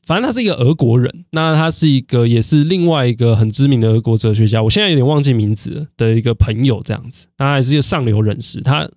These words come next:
呃，想要推翻这个沙皇的制度，但他就是那个时候是没有成功的了。那在他流亡英国的时候，因为那时候英国惩罚自杀嘛，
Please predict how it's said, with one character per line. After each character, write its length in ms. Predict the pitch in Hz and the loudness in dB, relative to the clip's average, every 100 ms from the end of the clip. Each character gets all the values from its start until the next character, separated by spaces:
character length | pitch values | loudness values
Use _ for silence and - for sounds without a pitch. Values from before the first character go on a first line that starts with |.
| _ _ _ _ - | _ _ _ _ -4
呃， 200 | 120 127 | -2 -2
想 220 | - 127 | 0 -2
要 80 | 170 | -2
推 340 | - 180 165 | 0 0 0
翻 240 | 165 143 | -2 -4
这 80 | 147 | -2
个 80 | 127 | -2
沙 220 | - 135 | -2 -2
皇 160 | 123 107 | -2 -4
的 80 | 110 | -4
制 180 | 120 | -4
度， 240 | 107 110 104 | -4 -6 -4
但 160 | 131 123 | -4 0
他 220 | 117 120 | 2 2
就 100 | 120 | 0
是 360 | 110 117 107 110 | -4 -2 -2 -2
那 140 | - 180 | -2 0
个 80 | |
时 120 | 151 120 | 0 0
候 80 | |
是 120 | 120 117 | 0 -2
没 80 | |
有 60 | 110 | -4
成 120 | - 87 | -6 -12
功 180 | - 107 | -14 -14
的 80 | - | -14
了。 80 | 165 _ - | -18 _ -6
那 240 | 214 214 | -4 -2
在 140 | 226 | -2
他 240 | 202 190 196 _ - | -2 -2 -4 _ 0
流 200 | 139 151 | 2 4
亡 340 | 196 135 123 | 2 0 -2
英 240 | 165 175 180 | -4 -4 -2
国 160 | 113 | 0
的 100 | 113 | 0
时 200 | 107 - | -2 -4
候， 260 | 101 101 117 - | -2 -2 -4 -2
因 80 | |
为 60 | 156 | 0
那 120 | 190 | 0
时 160 | 139 135 | 0 -2
候 120 | 135 | 0
英 120 | 143 | 0
国 200 | 147 117 | 0 0
惩 280 | - 104 104 | 0 -4 -6
罚 220 | 107 98 | -10 -10
自 240 | 104 - 110 | -10 -10 -8
杀 300 | - 101 | -6 -6
嘛， 140 | 101 | -8